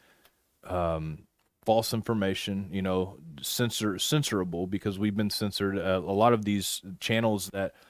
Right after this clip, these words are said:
used to talk about this stuff, you can't hardly even find them. I mean, I searched for some of my favorite stuff doing this document, doing this, uh, show, you know, before we got the PowerPoint together for the show, and I couldn't find any of it hardly. You know, I had to, like, really dig deep,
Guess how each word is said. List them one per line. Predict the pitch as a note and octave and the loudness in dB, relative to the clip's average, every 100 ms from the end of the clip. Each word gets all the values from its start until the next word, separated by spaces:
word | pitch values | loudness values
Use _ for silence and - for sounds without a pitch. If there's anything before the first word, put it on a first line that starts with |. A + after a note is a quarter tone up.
| _ _ _ - | _ _ _ 0
used | A2+ - | 0 0
to | F#3 | -2
talk | - D#3 A#2+ | 0 0 2
about | G#2 - | 0 2
this | G2 | -2
stuff, | - G#2+ - | 2 0 0
you | B2+ | -2
can't | D3+ B2+ | -2 2
hardly | D3 C#3 | 4 4
even | B2+ G2+ | 2 2
find | - C#3 C3 | 2 2 2
them. | G#2+ | 2
I | |
mean, | G#2+ A2 | 2 4
I | B2+ | 4
searched | - D3 B2 | 6 4 2
for | - A2+ | -2 -4
some | - B2 | -2 -2
of | A#2 | 2
my | A2 G2+ - - | 2 0 -4 2
favorite | C3 A#2+ G2+ | 4 4 0
stuff | - C3 B2+ A#2 - - - - _ A2 | 0 4 4 4 -4 -20 -20 -20 _ 4
doing | B2 C#3+ | 6 6
this | B2+ A2 | 4 2
document, | A2+ A2 - G#2+ G2+ F2+ | 4 4 2 -2 -2 0
doing | G#2+ C3+ C3+ | 4 4 4
this, | A2 - G2 | 2 0 2
uh, | G2+ | 2
show, | F2+ - B2+ A#2+ G#2+ | 2 2 4 4 4
you | A2 | 4
know, | G#2 | 4
before | G2 F#2+ - B2 | 2 -2 -2 -2
we | A#2 A2+ | -2 -2
got | F#2+ A2 A2 | -2 0 0
the | - | 0
PowerPoint | - A#2 B2+ - G2+ | 2 4 4 0 -4
together | G#2 G#2+ | 0 0
for | G2 | 0
the | G#2 | -2
show, | - D3+ | 0 2
and | C3 | 4
I | D3 | 2
couldn't | D#3 C3 | 0 0
find | C#3+ C3 | 0 2
any | D3+ E3+ | 2 4
of | F#2+ D#2+ | 2 0
it | |
hardly. | - E2+ D2+ D2 | -4 -4 -6 -4
You | F#2+ | 0
know, | G#2+ | 2
I | A#2 | 4
had | B2 | 4
to, | A#2 | 2
like, | G#2+ A2 G#2 | 2 0 0
really | G#2 C3 C3+ B2 | 0 4 4 4
dig | B2+ A#2+ | 2 4
deep, | D3 C3+ | 4 4